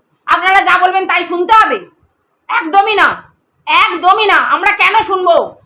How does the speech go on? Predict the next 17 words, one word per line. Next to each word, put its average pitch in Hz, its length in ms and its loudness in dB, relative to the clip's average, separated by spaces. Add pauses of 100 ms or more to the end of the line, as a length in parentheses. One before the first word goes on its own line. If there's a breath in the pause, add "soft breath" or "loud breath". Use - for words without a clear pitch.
(180)
আপনা-, 330 500 2
আপনারা 381 320 2
তো - 80 0
আমাদের 370 360 2
জন্য 403 200 -2
কিছু 392 200 -6
করেননি, 349 600 0
বা 294 60 2
আপনারা 370 500 2
তো 415 60 2
আমাদেরকে 392 420 0
চ্যানেলটা 370 420 -2
প্রমোট 381 380 0
করেননি, 349 480 -2 (320)
তা 330 180 -4
তো 415 80 0
করেননি। 392 520 0